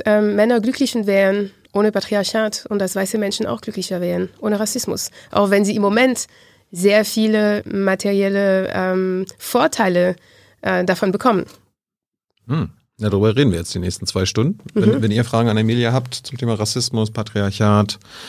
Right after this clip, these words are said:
Speaker 2: Feminismus, Antidiskriminierung, gebt sie Hans an die Hand. Der kommt am Ende. War, wie, wie hat das bei dir begonnen? Äh, warum hast du dich dafür interessiert?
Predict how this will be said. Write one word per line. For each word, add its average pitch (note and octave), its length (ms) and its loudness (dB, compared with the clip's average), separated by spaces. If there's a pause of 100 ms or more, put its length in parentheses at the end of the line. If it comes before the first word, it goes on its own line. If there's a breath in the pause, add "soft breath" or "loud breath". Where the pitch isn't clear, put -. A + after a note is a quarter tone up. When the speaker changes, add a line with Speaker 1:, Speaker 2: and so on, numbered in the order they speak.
(280 loud breath)
Speaker 2:
Feminismus, G#2+ 840 2 (280)
Antidiskriminierung, G2 1200 0 (160)
gebt A2 200 -2
sie G2 140 0
Hans G2 200 0
an F#2 100 -4
die F2+ 100 -2
Hand. G2+ 260 -2 (160)
Der - 80 -10
kommt F#2+ 200 -4
am E2+ 80 -2
Ende. A2+ 280 2 (1000 loud breath)
War, A#2 240 2
wie, A#2 280 0
wie B2+ 60 4
hat B2+ 100 2
das - 200 0
bei - 140 -4
dir A2+ 120 2
begonnen? B2+ 480 0 (360)
Äh, B2 60 -2
warum A2+ 1400 0 (400)
hast A2 160 -2
du A#2 40 -6
dich G#2+ 120 0
dafür G#2+ 200 0
interessiert? G#2 420 0